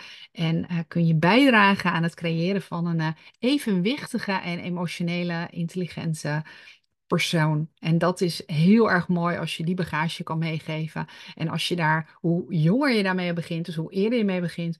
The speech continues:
hoe, eh, meer je het uiteindelijk ook gaat opleveren op het moment bijvoorbeeld ook dat je kind in de puberteit is. Dan, ehm, heeft je kind ook zoiets van, "Nou, als ik iets stoms bega, dan weet ik nog steeds dat ik naar mijn ouders toe kan komen." En dat ze, eh,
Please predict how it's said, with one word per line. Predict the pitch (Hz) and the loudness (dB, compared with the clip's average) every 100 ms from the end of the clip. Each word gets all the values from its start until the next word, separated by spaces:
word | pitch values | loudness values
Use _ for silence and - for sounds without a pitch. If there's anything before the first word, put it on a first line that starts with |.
| - - - | -12 -20 -6
hoe, | 185 175 | 0 0
eh, | - 170 | 0 2
meer | 160 165 180 247 226 | 4 6 6 6 4
je | 190 | 2
het | 175 | 0
uiteindelijk | 170 160 170 170 | -2 -2 -4 -4
ook | 165 | -6
gaat | - 170 | -6 -6
opleveren | 165 160 156 156 110 | -6 -2 -2 -2 -4
op | |
het | 160 | -2
moment | 160 160 165 | 0 0 0
bijvoorbeeld | 165 156 165 165 | -2 -4 -4 -2
ook | 165 165 | -4 -4
dat | 160 | -6
je | 165 | -6
kind | - 165 | -2 -2
in | 160 | 0
de | 160 | -2
puberteit | 156 160 156 147 151 - | -2 -4 -2 -2 -2 -4
is. | 156 | -8
Dan, | - 160 160 - - - - | -4 -2 -2 -4 -18 -20 -10
ehm, | 160 165 156 156 | -4 -2 0 -2
heeft | 156 170 | -2 -2
je | 180 | -2
kind | 170 170 | -2 -2
ook | 160 151 | -2 -4
zoiets | - 151 151 | -4 -4 -4
van, | - | -4
"Nou, | 160 156 | -2 -2
als | 151 - | -4 -8
ik | - | -8
iets | 156 - | -8 -6
stoms | - 190 165 | -2 0 0
bega, | - 151 160 160 | 0 -2 0 0
dan | 156 156 160 | 0 2 2
weet | 156 185 | 4 4
ik | 202 | 4
nog | 214 196 | 0 0
steeds | - 160 196 | 4 4 4
dat | 190 175 | 2 0
ik | 170 | 0
naar | 165 | 0
mijn | 165 147 | 0 0
ouders | 156 170 - | -2 -6 -6
toe | 175 | -6
kan | 165 160 | -4 -2
komen." | 139 160 160 | -2 0 -2
En | 147 | -2
dat | 160 156 | -2 -4
ze, | - 160 | -6 -4
eh, | 151 | -2